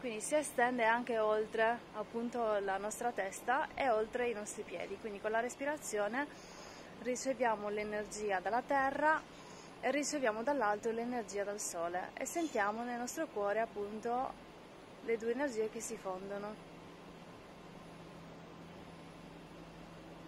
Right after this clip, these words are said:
Nell'equilibrio, nella ricerca dell'equilibrio, dell'armonia, delle due energie complementari. A questo punto oggi facciamo anche la visualizzazione della sfera,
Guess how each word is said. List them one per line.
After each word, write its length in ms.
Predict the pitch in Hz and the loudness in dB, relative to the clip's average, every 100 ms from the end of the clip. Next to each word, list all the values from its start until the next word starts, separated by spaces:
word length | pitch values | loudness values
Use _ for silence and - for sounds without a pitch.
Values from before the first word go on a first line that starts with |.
| - - - - - - - - | -14 -14 -14 -14 -14 -14 -14 -8
Nell'equilibrio, 1080 | 233 247 247 247 254 247 247 240 202 196 190 190 - 214 | -2 2 4 2 0 -4 -4 -4 -2 0 0 -2 -8 -2
nella 220 | 220 233 | 2 2
ricerca 420 | 262 311 311 240 | 2 0 0 0
dell'equilibrio, 800 | 208 214 - 254 262 294 269 262 | 0 0 -2 -4 -2 -2 0 0
dell'armonia, 800 | 214 208 202 202 208 214 190 185 175 - - - - - - | 2 0 -2 -6 -6 -4 -2 -4 -8 -14 -16 -16 -16 -16 -6
delle 200 | 214 226 | -2 0
due 140 | 214 | 0
energie 420 | 226 240 214 208 226 | 0 0 -2 -2 -2
complementari. 1000 | 220 196 190 190 180 160 175 208 - - - - - - | -2 -4 -4 -4 -6 -4 -6 -8 -12 -14 -14 -14 -14 -4
A 120 | 226 | -2
questo 320 | 240 277 - | 0 0 0
punto 460 | 302 254 254 254 294 | -2 0 0 2 4
oggi 440 | 226 233 - 294 302 | 4 0 -2 -2 -2
facciamo 460 | 311 285 240 226 | -2 0 0 2
anche 300 | 208 202 208 | 0 0 0
la 220 | 226 202 196 | 2 2 2
visualizzazione 840 | 262 262 269 269 285 302 233 233 | 0 0 0 2 2 2 0 0
della 200 | 214 220 | 2 0
sfera, 560 | 220 - 202 185 190 | 0 -2 0 0 2